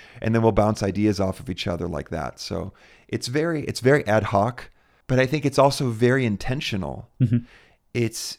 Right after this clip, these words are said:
Speaker 1: we know what we're trying to get out of the call. Either I'm trying to get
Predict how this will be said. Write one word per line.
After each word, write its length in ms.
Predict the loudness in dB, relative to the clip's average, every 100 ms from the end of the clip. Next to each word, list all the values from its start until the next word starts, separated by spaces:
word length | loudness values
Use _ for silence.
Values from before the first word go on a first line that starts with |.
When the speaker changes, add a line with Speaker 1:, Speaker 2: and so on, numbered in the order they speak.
| -10
Speaker 1:
we 280 | 0 2 4
know 280 | 8 8
what 200 | 10 6
we're 80 | 4
trying 280 | 0 0 2
to 60 | 2
get 160 | 4
out 160 | 4 2
of 60 | 0
the 80 |
call. 420 | -6 2 2 2 0
Either 340 | 0 2 2
I'm 160 | 2 0
trying 380 | -2 -2 -2 -4
to 100 | -8
get 380 | 0 0 0